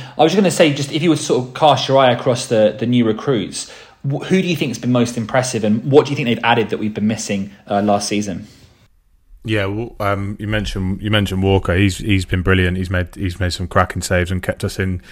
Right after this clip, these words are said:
Speaker 2: in games. But, um, for me, the one, the one player who I've come away from every game and gone, you know, he was, he was the man, uh, is Harry Pritchard. Um,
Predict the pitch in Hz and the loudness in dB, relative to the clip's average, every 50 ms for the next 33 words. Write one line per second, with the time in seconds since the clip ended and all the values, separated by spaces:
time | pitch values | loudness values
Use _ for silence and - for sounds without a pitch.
0 | - - - - - - - - 98 92 92 - 98 95 92 95 92 90 - 101 | -20 -20 -20 -20 -20 -18 -10 -6 -4 -2 2 6 6 8 8 6 4 0 2 4
1 | 95 92 - - 98 95 92 92 92 92 95 92 92 - _ _ _ _ _ _ | 4 4 4 2 2 2 4 4 2 2 0 -4 -6 -8 _ _ _ _ _ _
2 | _ - - - - 113 113 110 107 104 95 101 101 104 104 104 104 101 101 107 | _ -20 -8 0 2 4 6 8 8 8 6 6 6 6 6 6 4 2 0 2
3 | 101 110 107 104 101 98 107 110 - - 104 98 90 95 95 95 92 - - - | 6 6 6 6 6 6 4 4 4 4 4 2 4 4 4 4 4 2 0 -4
4 | - - 104 98 98 98 95 92 90 - 101 98 92 87 92 90 95 95 92 90 | 2 2 4 6 6 6 6 4 4 2 2 2 2 4 2 4 4 6 6 6
5 | 85 85 85 87 - - - - - - - - - - - 95 98 92 - 92 | 4 2 0 -4 -8 -12 -20 -20 -20 -20 -20 -20 -16 -8 -2 0 0 2 2 2
6 | 87 87 87 90 87 85 82 82 82 - - - 92 90 85 85 85 82 - - | 2 2 0 0 2 2 0 0 -2 -4 -6 -6 -4 -4 -2 -4 -6 -6 -6 -8
7 | - - - - 90 92 90 82 87 - - 87 90 90 87 85 82 82 82 - | -8 -10 -10 -6 -4 -4 -4 -4 -6 -6 -4 -2 0 0 0 0 0 -2 -6 -8
8 | - _ _ _ _ - - 92 90 87 85 85 85 - - 80 - - 90 82 | -12 _ _ _ _ -10 -4 -2 0 0 0 -2 -6 -8 -12 -14 -10 -8 -8 -8
9 | - - - - 98 101 92 85 82 92 92 82 - - 90 87 87 - - _ | -10 -12 -6 0 2 4 4 4 2 0 0 0 0 -2 -2 -2 -2 -4 -8 _
10 | - - - - - - - - - - - 90 90 90 90 87 87 87 87 85 | -20 -20 -20 -20 -20 -20 -20 -20 -18 -8 -2 0 2 4 4 4 2 0 -2 -4
11 | - | -6